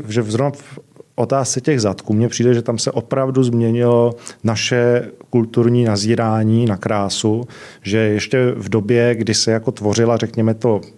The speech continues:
ten mu-, ta moje představa ženské krásy někdy v té pubertě,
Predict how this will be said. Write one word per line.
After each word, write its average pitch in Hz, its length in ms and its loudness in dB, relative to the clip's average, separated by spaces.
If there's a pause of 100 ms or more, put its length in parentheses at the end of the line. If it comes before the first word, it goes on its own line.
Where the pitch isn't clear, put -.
(420)
ten 113 160 0
mu-, 104 380 -2
ta 107 120 -4
moje 107 200 0
představa 113 460 -2
ženské 113 340 -2
krásy 113 380 -2
někdy 104 240 -2
v - 60 -16
té 117 140 0
pubertě, 110 520 -2